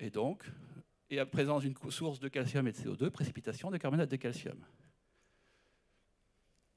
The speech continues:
Un autre processus qui nous intéresse particulièrement, c'est l'hydrolyse du C O deux. Puisque si on peut trouver des bactéries qui sont capables de consommer du C O deux, on a,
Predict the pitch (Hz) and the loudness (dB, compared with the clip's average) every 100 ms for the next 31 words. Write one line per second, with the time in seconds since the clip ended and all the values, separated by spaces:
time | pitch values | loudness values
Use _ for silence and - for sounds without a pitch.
0 | _ - - _ _ _ _ _ _ _ | _ -20 -20 _ _ _ _ _ _ _
1 | _ - - _ 117 214 - 139 156 139 | _ -20 -20 _ 6 6 6 0 2 4
2 | 233 294 - - - - - - - _ | 4 4 2 -6 -14 -18 -20 -20 -20 _
3 | _ - - _ _ - _ - 127 131 | _ -20 -20 _ _ -20 _ 0 2 4
4 | 131 131 143 165 - - - - 107 127 | 2 2 2 0 -2 -2 -2 -2 0 2
5 | 220 262 - 160 156 185 156 180 196 180 | 0 0 -2 -2 0 0 2 2 0 -2
6 | - 170 156 104 - - - - - - | 0 -2 0 -4 -6 -12 -16 -18 -20 -20
7 | - _ _ - - _ - - 117 170 | -20 _ _ -20 -20 _ -14 -6 -4 -4
8 | 151 147 147 139 123 131 139 147 - - | -2 0 2 2 2 0 0 -2 -2 -2
9 | 135 147 135 - 165 - 151 117 95 104 | 0 2 0 -2 -2 0 0 0 -4 -6
10 | 110 170 233 104 | -4 -4 -4 -4